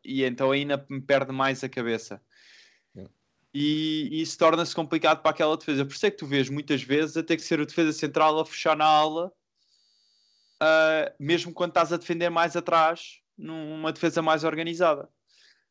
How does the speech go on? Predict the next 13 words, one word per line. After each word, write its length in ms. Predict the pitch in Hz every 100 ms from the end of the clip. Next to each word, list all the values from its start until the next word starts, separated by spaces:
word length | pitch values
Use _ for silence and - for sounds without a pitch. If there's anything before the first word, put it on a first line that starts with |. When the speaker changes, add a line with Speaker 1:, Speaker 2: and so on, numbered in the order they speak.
| _
Speaker 2:
Sim. 80 | 85
Speaker 1:
E, 1000 | 139 131 123 120 120 117 113 113 110 107
e 60 | 127
depois 280 | 127 139 143
o 60 |
Grimaldo 560 | 139 147 143 143 143 143
faz 300 | - 151 139
a 80 | 151
dobra 360 | 147 147 147
para 140 | 147 156
ir 100 | 151
ao 100 | 156
meio, 340 | 160 151 143